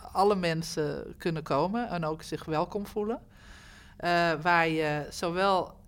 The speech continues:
dat het een soort ecologische broedplaats is, waar je, eh, mensen kunnen experimenteren met, eh, nieuwe vormen van voedsel verbouwen,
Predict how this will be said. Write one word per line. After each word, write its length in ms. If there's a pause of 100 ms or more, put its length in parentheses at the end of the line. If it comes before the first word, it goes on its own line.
(100)
dat 160
het 160
een 80
soort 220
ecologische 840
broedplaats 800
is, 260
waar 300
je, 380 (120)
eh, 60 (200)
mensen 640
kunnen 360
experimenteren 1200
met, 440
eh, 80 (480)
nieuwe 360
vormen 420
van 180
voedsel 340
verbouwen, 800